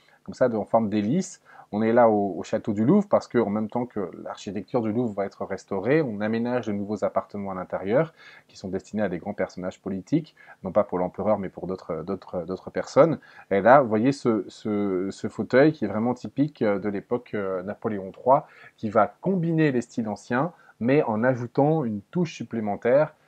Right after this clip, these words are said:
euh, de créativité, de, de, euh, de création, euh, nouvelle, donc.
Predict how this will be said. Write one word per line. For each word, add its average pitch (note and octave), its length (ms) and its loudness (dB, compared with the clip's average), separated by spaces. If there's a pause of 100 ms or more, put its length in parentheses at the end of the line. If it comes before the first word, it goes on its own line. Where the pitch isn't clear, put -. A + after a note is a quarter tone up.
(180)
euh, F#2+ 180 -2
de F#2+ 120 -8
créativité, G2+ 680 -4
de, G2+ 420 -4
de, G#2 80 -6
euh, F#2 220 -6 (600)
de F#2+ 160 -10
création, B2 600 0
euh, F#2+ 120 -2 (100)
nouvelle, A2+ 480 2
donc. F#2 260 -12